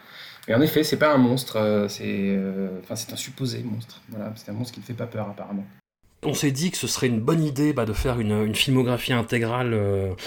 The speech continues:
Speaker 2: de, de, de ce réalisateur à l'occasion de la sortie du livre et de, et de Possession. Et pour ce faire, nous sommes excellemment accompagnés. Nous avons à nos côtés Dollywood. Comment ça va ?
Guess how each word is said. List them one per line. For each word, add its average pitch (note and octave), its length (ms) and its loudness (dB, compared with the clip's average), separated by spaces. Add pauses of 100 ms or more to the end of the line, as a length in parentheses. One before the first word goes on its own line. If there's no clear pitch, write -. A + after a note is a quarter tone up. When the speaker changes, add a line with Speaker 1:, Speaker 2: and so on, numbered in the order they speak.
(280)
Speaker 2:
de, A#2 180 2
de, G#2+ 100 2
de A2+ 160 0
ce - 140 -6
réalisateur A#2+ 560 2
à G#2+ 60 2
l'occasion G#2+ 440 2
de G#2+ 80 2
la G2 80 0
sortie - 380 -4
du G#2+ 120 0
livre A2+ 360 2
et G2+ 60 4
de, F#2+ 320 0
et G2 80 -2
de G2+ 80 -2
Possession. F3 680 0 (300)
Et C#3+ 80 8
pour D#4+ 220 6
ce C#4+ 100 8
faire, F#3 300 4
nous C#3+ 140 6
sommes G3 300 6 (160)
excellemment F#3+ 880 2
accompagnés. A2 640 -4 (540)
Nous G3+ 380 12
avons F#3 280 10
à C#3 80 4
nos C#3+ 140 8
côtés D3 380 6
Dollywood. E3+ 680 10
Comment D#3 360 6
ça G#2 240 -4
va ? D#2+ 180 -6